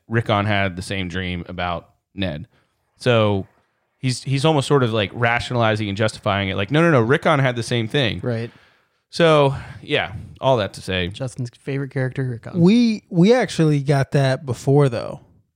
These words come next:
Speaker 3: The acknowledgement of Rickon's experience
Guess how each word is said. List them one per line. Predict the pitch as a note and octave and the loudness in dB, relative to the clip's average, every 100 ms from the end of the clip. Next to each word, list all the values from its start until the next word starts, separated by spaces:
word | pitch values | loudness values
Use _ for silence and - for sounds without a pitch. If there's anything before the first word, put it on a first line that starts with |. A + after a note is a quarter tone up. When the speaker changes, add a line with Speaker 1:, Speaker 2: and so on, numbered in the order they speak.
| _ _ _ _ - | _ _ _ _ -2
Speaker 3:
The | D3 | 0
acknowledgement | C3 C3 B2+ B2 B2 B2 | 0 0 0 -2 -2 -2
of | B2 A#2 | -4 -4
Rickon's | A#2+ B2 C#3 A#2+ C3 C#3+ | -4 -4 -4 -6 -8 -10
experience | C#3 - - B1+ - E3+ - | -12 -12 -12 -12 -14 -14 -16